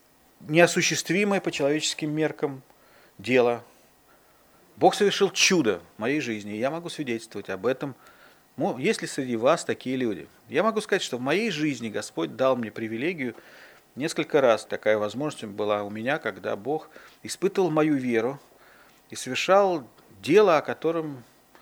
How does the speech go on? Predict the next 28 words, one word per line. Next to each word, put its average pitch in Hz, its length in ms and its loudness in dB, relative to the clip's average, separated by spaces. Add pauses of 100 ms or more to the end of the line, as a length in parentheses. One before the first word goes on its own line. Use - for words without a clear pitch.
(460)
я 139 200 2
сегодня 147 420 -4
с - 140 -8
радостью 147 400 4
вспоминаю, 147 720 -2
что - 280 -8
я 131 240 0
вот 127 240 -8 (1700)
допустил 160 600 -4 (960)
или 123 120 -6
позволил 127 560 0
Богу 127 420 -6 (880)
действовать 131 400 -4
в 123 40 -10
моей 117 160 -2
жизни, 101 400 -8
и 101 80 -10
я 127 340 0
доверял 107 460 -4
Ему, 87 260 -16 (140)
и 95 80 -12
Он 117 100 -8
совершил. 113 520 -10 (1040)
Наверное, 165 500 -2
где-то 151 400 0
в 127 40 -6
восемьдесят 156 420 -2
шестом, 143 380 -4